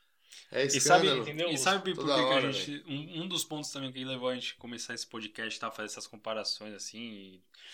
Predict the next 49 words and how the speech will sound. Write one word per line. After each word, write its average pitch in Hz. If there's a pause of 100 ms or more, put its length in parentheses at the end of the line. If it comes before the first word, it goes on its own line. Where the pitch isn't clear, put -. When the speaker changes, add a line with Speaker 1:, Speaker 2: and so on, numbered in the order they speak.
(340)
Speaker 3:
Por -
Speaker 2:
porque 139
Speaker 3:
quê? 165
Speaker 2:
é -
aquela 170
coisa, 113
a -
gente 120
tem 135
familiar 120
lá, 208 (140)
a 104
gente 120
gosta 120
do 120
nosso 127
país, 175
e, 170
mano, 135
eu 110
não 120
sei 120
vocês, 139
mas 107
muito 185 (200)
estrangeiro 135
que -
eu 120
troco 123
ideia, 123
os 135
caras 135
falam, 123
"Por 139
que 190
que -
você 220
sa-, 190
saiu 170
do 165
Brasil? 131 (520)
O -
Brasil 135
lá, 135
ca-, 117
Speaker 1:
Paraíso. 135
Speaker 2:
paraíso, 135
Speaker 1:
É. 107
Speaker 2:
calor, 120